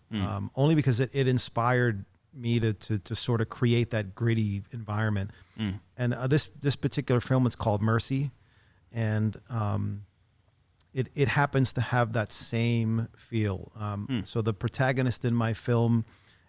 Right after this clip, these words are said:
Speaker 2: is someone who struggles through the day, her daily life. It's pretty mundane.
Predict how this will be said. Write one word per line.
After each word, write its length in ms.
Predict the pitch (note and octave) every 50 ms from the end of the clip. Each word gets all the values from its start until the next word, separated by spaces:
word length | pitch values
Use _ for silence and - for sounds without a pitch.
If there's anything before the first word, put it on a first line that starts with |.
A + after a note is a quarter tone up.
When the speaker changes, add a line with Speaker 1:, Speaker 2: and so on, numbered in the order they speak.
| _ _
Speaker 2:
is 120 | - A#2+ -
someone 340 | - - B2+ B2+ B2 B2 B2
who 380 | G#2+ A#2+ B2 A#2+ A#2+ A#2 A2+
struggles 580 | G2+ - - - C3+ B2+ A#2 A#2 A#2+ A2 - -
through 140 | - B2 A#2
the 100 | A2 A2+
day, 360 | G#2+ G2+ G2 A#2 A#2 A#2+ B2 -
her 180 | - - C3 B2
daily 340 | A2 B2+ A#2+ B2 A#2 A#2 A2+
life. 260 | A2 A2 A2 G2+ -
It's 120 | A2+ -
pretty 260 | - - - C3+ B2+ B2
mundane. 800 | A2+ A2+ A2+ A#2 A2+ G2+ G#2+ G#2+ A2 A2 A2 A2 A2 A2 G#2